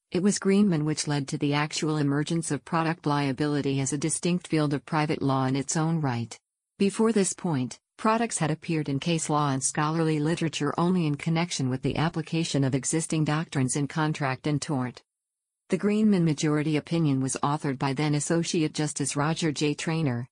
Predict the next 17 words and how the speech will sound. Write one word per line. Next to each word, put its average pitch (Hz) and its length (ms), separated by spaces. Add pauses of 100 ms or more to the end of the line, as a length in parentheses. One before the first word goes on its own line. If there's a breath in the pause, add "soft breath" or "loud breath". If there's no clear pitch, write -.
(160)
who 185 100
cited 190 380
his 151 180
own 151 200
earlier 156 360
concurring 156 540
opinion 151 400
in 135 100
Escala 143 680
v 151 180
Coca-Cola 160 680
Bottling 147 480
Company, 139 540 (180)
nineteen 180 480
forty-four. 139 760 (380)
In 180 140
Escala, 170 720